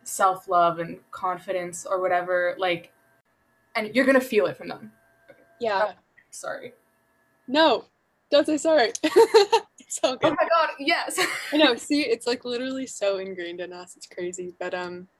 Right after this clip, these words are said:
Speaker 2: um, just going off of the social media thing, I know that, like, it's so prevalent in our lives, and I would just like to know, how does social media kind of impact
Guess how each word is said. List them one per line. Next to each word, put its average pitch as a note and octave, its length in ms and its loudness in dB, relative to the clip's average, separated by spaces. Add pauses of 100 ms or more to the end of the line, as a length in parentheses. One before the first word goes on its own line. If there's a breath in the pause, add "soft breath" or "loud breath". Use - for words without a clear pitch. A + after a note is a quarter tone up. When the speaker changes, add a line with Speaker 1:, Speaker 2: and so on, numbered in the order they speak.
(840 soft breath)
Speaker 2:
um, G#3 320 0
just - 320 2 (400)
going E4 220 4 (120)
off G4+ 140 -6
of F4 80 -2
the C4+ 500 0
social A#3 460 -8
media G3 400 -6
thing, F3 340 -10
I F#3 80 -10
know G3 220 -6
that, A3 160 -4
like, F3+ 260 -6 (960)
it's - 560 -6 (260)
so A3+ 680 -6
prevalent A3+ 760 -6
in C4 120 -6
our C#4+ 220 -6
lives, C#4 560 -6
and A3 140 -12 (260)
I F#4 200 4
would C#4+ 260 -4
just - 180 -8
like C#4+ 140 -8
to - 140 -14
know, G3+ 580 -10 (100)
how A#3 200 -4
does G#4 180 -4
social A#3 340 -8
media G3 680 -8 (140)
kind F#3 140 -8
of F#3 140 -14
impact F#3+ 680 -6